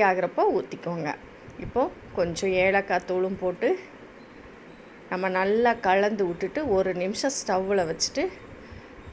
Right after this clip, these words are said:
கீழே இறக்கி வச்சிடலாம். பாயாசம் ரெடிங்க. இப்போ தாளிச்சு கொட்ட வேண்டியதுதான். நம்ம முந்திரி, திராட்சை அது போட்டால் தானே டேஸ்ட் நல்லாயிருக்கும். அதனால கொஞ்சமா நெய் விட்டு அதுல முந்திரி, திராட்சையை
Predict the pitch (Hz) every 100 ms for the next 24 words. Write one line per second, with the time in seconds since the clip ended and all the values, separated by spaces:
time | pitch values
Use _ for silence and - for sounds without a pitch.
0 | - 202 190 175 165 165 156 151 - 160
1 | 156 - - - 190 175 175 170 190 180
2 | 170 175 175 170 - 190 - 165 - 202
3 | 220 214 220 - 165 170 180 165 165 170
4 | 170 - - - - - 208 190 180 175
5 | - - - - 208 208 196 196 196 185
6 | 180 - 180 - - - - - - 170
7 | - - - - 190 180 180 185 214 -
8 | - 190 190 185 175 170 165 - - 165
9 | - - - - 180 175 180 185 226 240
10 | 240 262 247 202 196 208 202 202 214 -
11 | 165 165 170 180 190 196 190 175 170 185
12 | 202